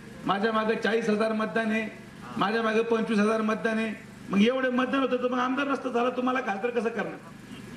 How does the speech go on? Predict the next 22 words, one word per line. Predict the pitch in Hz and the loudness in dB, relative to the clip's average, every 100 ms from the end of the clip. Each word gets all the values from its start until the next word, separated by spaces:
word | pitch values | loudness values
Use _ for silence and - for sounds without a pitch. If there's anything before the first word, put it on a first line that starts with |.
| - - - - - - - - - - 392 - 185 - - | -12 -12 -10 -8 -6 -6 -6 -4 -2 0 0 0 0 4 6
म्हणून | 247 294 | 6 8
मी | 294 | 6
फोन | 247 269 | 6 4
उचलायच्या | 269 262 254 262 | 4 4 4 4
निवडणुकीच्या | 240 240 247 247 196 240 | 4 4 4 4 4 4
काळात | 240 226 220 220 | 2 2 2 0
टाळतो. | 202 185 180 156 - - | -2 0 0 -2 -4 -2
मला | 220 233 | 0 2
फोन | 190 226 | 2 2
येतात, | 226 240 247 - - - | 2 0 -2 -6 -10 -4
"आज | 196 | -2
फलाना, | 202 185 190 220 233 | -2 -2 0 0 0
फलाना | 208 214 226 | 0 -2 -2
इकडे | 220 226 | 0 2
येऊन | 233 233 | 2 4
गेला, | 226 240 254 - - - - - - - - | 2 0 -2 -6 -14 -16 -16 -16 -14 -12 -4
आज | 180 180 | -2 2
जिमखाना | 190 220 220 233 | 4 6 6 4
तो | 233 | 2
तिकडे | 233 226 233 | 2 2 4
येऊन | 240 240 | 4 2
गेला, | 233 | 2